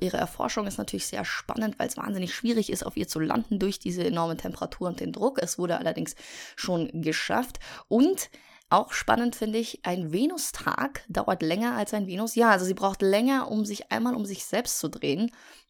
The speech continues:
als sich einmal um die Sonne zu drehen. So, dann skippen wir die Erde. Die können wir natürlich nicht sehen, wenn wir auf der Erde selbst stehen.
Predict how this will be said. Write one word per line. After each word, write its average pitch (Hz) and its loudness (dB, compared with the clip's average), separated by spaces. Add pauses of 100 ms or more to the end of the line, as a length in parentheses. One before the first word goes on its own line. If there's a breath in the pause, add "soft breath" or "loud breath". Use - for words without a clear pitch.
als - -2
sich - -6
einmal 160 -2
um 160 -6
die 185 -6
Sonne 180 -4
zu - -8
drehen. - -16 (440)
So, 185 8
dann 175 8 (120)
skippen 269 6
wir 214 10
die 190 2
Erde. 165 8
Die 208 0
können 214 2
wir 220 4
natürlich 196 0
nicht 269 4
sehen, 208 4
wenn 226 4
wir 214 4
auf - -2
der - -2
Erde 180 2
selbst - 0
stehen. 220 2